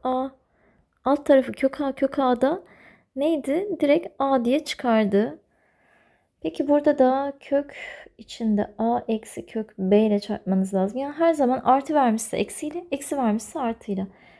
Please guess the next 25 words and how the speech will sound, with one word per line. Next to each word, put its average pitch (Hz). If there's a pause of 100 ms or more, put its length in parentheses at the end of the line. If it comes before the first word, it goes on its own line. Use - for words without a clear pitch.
(240)
Çarptığımızda 285
bu -
kesrin 277
hem 294
payı 294
hem 277
paydası 240
şu -
ifadeyle 226
çarpılıyor. 202 (440)
Yukarıyı 302
çarptığımda 226
kök 233 (160)
A 262
eksi -
kök 190
B, 196 (560)
aşağıyı 277
çarptığımda 240
kök 294
A 269
ile 226
kök 202
A, 170
A, 226